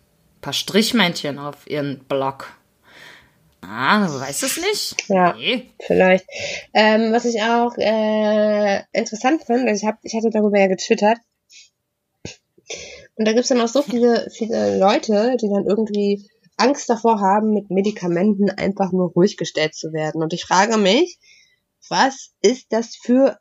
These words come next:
Speaker 2: ein Bullshit? Also woher, woher kommt dieser Gedanke, dass jeder
Speaker 1: Vor allem grad beim Psychologen wird man halt, äh,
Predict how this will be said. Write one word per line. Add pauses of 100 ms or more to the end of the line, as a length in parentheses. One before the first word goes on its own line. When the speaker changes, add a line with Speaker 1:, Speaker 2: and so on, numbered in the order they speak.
(120)
Speaker 2:
ein
Bullshit? (2250)
Also
woher,
woher
kommt
dieser
Gedanke,
dass
jeder (380)
Speaker 1:
Vor
allem
grad
beim
Psychologen
wird
man
halt,
äh,